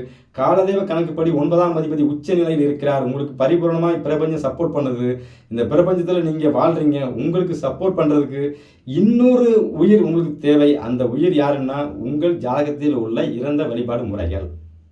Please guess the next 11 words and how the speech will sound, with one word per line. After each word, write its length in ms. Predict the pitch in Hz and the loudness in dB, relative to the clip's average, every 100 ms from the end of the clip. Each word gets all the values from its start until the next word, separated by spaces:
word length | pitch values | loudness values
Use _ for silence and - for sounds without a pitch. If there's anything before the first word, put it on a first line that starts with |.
| _ _ _ _ _ _ | _ _ _ _ _ _
இந்த 240 | 107 117 113 | -8 -4 -2
இரண்டையும் 560 | 104 160 175 180 180 | 2 2 4 2 2
நீங்க 180 | 160 147 | 0 0
ஒரு 240 | 117 143 170 | 0 0 0
சேர 220 | 165 170 | 2 2
எடுக்கும்போது 440 | 151 147 147 139 | 2 0 0 0
தான் 200 | 147 175 170 - _ _ _ _ _ | 0 -2 -6 -18 _ _ _ _ _
திராசு 320 | 131 160 156 | -2 0 0
அப்படிங்கிறது 500 | 143 131 135 147 - | -2 -2 0 -2 -2
துல்லியமா 360 | 143 151 151 143 104 | -2 0 2 0 -2
நிக்கும். 280 | - - | -6 -10